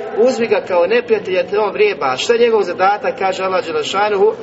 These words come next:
„Innema yad'u hizbahu liyakunu min ashabi sa'ir.”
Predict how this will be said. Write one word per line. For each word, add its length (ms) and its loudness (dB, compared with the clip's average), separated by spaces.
„Innema 580 0
yad'u 880 -2
hizbahu 720 -4
liyakunu 720 -4
min 160 -8
ashabi 520 -8
sa'ir.” 500 -8